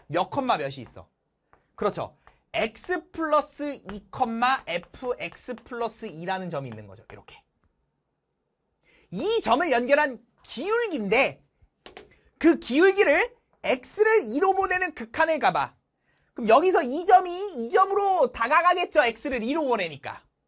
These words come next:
X로 이 가까이 가봐. 이 점이 다가가고 있잖아요.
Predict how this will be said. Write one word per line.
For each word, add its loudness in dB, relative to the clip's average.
X로 -10
이 -8
가까이 -8
가봐. -10
이 -10
점이 -2
다가가고 -8
있잖아요. -20